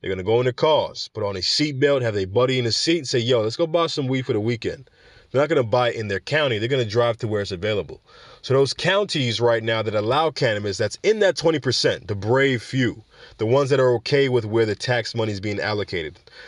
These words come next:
More was mentioned about that in that episode on Detroit legalizing or not legalizing cannabis. They're gonna see the numbers inflate.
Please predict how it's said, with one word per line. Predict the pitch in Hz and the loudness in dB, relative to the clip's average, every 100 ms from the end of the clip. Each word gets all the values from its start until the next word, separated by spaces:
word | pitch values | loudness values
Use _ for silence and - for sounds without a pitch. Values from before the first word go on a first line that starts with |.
| - | -10
More | 110 127 | 2 4
was | 127 110 | 4 2
mentioned | 117 120 | 0 0
about | 104 107 101 | 0 0 2
that | 107 98 | 0 0
in | 110 107 | -4 -2
that | 101 - | -2 -2
episode | 107 101 - 98 - | -4 -4 -2 -2 -2
on | 98 92 | -4 -4
Detroit | 90 110 92 | -4 -2 -2
legalizing | 98 95 90 85 85 | -2 -4 -4 -6 -6
or | 104 101 85 95 | -2 -2 -4 -6
not | 101 139 - | -4 -4 -4
legalizing | 110 95 87 85 | -6 -4 -6 -6
cannabis. | 85 104 90 73 - - _ - - _ _ _ _ _ _ _ _ _ - | -6 -6 -6 -8 -14 -18 _ -20 -20 _ _ _ _ _ _ _ _ _ -2
They're | 131 | 2
gonna | 202 | 2
see | 220 | 2
the | 180 | 4
numbers | 165 156 123 | 4 4 0
inflate. | - 131 104 | 0 0 0